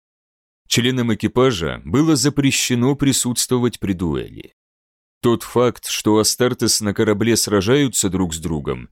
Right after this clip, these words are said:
не сулил ничего хорошего, и адмирал не имела желания проверять, как отразится это обстоятельство на моральном состоянии ее команды. Вскоре она увидела, как на арену по выдвижной металлической лестнице спускается Цест.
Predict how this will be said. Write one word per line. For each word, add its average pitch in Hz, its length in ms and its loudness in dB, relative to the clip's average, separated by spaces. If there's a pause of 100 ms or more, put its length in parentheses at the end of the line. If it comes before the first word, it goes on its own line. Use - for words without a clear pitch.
не 135 160 2
сулил 170 420 0
ничего 147 440 2
хорошего, 80 760 -2 (260)
и 117 140 2
адмирал 123 640 2
не 160 240 4
имела 139 340 2
желания 110 560 2
проверять, 87 720 0
как 139 260 2
отразится 123 640 0
это 104 300 4
обстоятельство 113 1120 0
на 110 120 0
моральном 151 540 0
состоянии 139 840 2
ее 120 340 2
команды. 76 680 -4 (640)
Вскоре 165 500 2
она 135 220 2
увидела, 127 640 2
как 120 260 -2
на 127 200 2
арену 139 360 2
по 120 140 2
выдвижной 117 560 0
металлической 98 680 0
лестнице 139 760 -2
спускается 127 880 0
Цест. - 680 -8